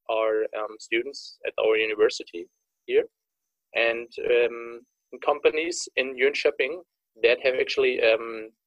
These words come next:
a problem to find young and, um, yeah, talented people in many different areas, and have a problem therefore to grow their business. So we try to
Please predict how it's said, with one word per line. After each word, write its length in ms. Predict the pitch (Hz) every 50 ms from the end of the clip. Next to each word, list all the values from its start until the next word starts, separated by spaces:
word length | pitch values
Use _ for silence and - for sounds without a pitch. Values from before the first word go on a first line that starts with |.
| _ _ _ _ _ _ _ _ _ _ _ _ -
a 40 | - -
problem 420 | - - 123 127 156 156 139 135 135
to 100 | - 123
find 480 | 101 - - 123 123 131 135 147 151 - - _ -
young 400 | 120 117 120 135 139 139 131 120
and, 360 | 120 120 117 117 113 113 117 - - - _ _ _ _ _ _ _ _ _ _ _ _ _ _ _ - -
um, 380 | 113 110 110 113 113 113 117 120
yeah, 180 | 120 139 147
talented 380 | 135 - - 156 165 160 - - _
people 400 | - 220 220 - - 185 180 175
in 320 | 165 139 127 127 123 120 117
many 260 | 120 123 151 156 147
different 320 | 131 143 - - 131 113
areas, 560 | 110 123 135 123 117 127 165 - - - - - - _ _ _ _ _ _ _ _ _ _ - -
and 460 | 120 120 120 120 120 120 120 120 120 - - - - _ _ _ _ _ _ - - -
have 200 | 123 123 131 - _ _ - - - -
a 40 | - -
problem 520 | - - 127 131 135 139 135 131 135 127 -
therefore 600 | 123 120 135 139 135 - - 123 120 123 127 123 - - -
to 240 | - 120 120 120 117 -
grow 360 | - 123 131 135 139 139 131
their 140 | 127 123 120
business. 560 | 127 123 120 - 117 107 90 92 - - - _ _ _ _ _ _ _ _ _
So 180 | - - 117 110
we 120 | 113 117
try 240 | - - 123 117 127
to 140 | - - 123